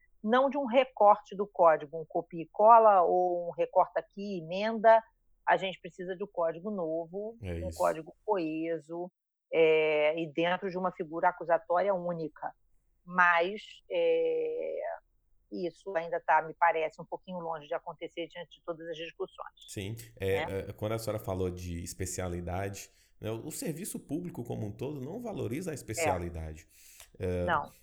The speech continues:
Speaker 2: a gente, eu lem-, me lembro ainda na faculdade de um professor que falava assim: "Gente, compara uma sentença de um juiz do trabalho com a sentença de um juiz,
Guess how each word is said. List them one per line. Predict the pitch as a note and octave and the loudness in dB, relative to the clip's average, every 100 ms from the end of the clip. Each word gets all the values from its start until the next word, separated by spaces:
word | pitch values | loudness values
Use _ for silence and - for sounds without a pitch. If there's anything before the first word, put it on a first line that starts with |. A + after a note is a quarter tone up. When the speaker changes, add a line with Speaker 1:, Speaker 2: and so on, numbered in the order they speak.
| _ G2 | _ -10
Speaker 2:
a | |
gente, | F2+ A2+ B2+ B2+ F#2 | -6 -6 -6 -6 -4
eu | G2+ | -4
lem-, | A2 | -4
me | B2+ | -4
lembro | A2+ C#3 F#3+ C3+ | -4 -4 -6 -6
ainda | A#2+ B2+ | -6 -6
na | C#3 | -8
faculdade | D3+ F3 D3+ G2+ A2 B2+ | -10 -12 -8 -4 -4 -4
de | - | -10
um | A#2+ | -8
professor | A#2 A2+ G#2+ A2+ | -6 -6 -8 -8
que | - | -6
falava | G#2+ G2 | -6 -6
assim: | - G2+ | -6 -6
"Gente, | A2+ C3 G2 - _ _ _ _ _ _ | -6 -6 -6 -12 _ _ _ _ _ _
compara | G#3 F#3+ A#2+ A#2+ D#3+ A3+ D#3 G2 - - - | -10 -10 -6 -6 -4 -4 -2 -2 -4 -14 -10
uma | A#2+ B2+ | -6 -4
sentença | - A2+ G2 G#2 A2 G2+ | -4 -4 -4 -6 -6 -6
de | G#2 | -4
um | A#2 | -4
juiz | G#2+ G2 G#2 | -4 -4 -4
do | G2 | -6
trabalho | G2+ F#2 E2 F#2 C3 C#3 F2+ F2 - _ - | -6 -6 -4 -2 -2 -4 -4 -6 -10 _ -8
com | B2 | -6
a | C3+ | -4
sentença | C#3 B2 A2 A2 A2+ A2+ | -4 -4 -4 -6 -6 -6
de | A2 | -6
um | G#2+ | -6
juiz, | G2 F#2 F#2+ F2+ F2 - | -4 -4 -4 -6 -8 -12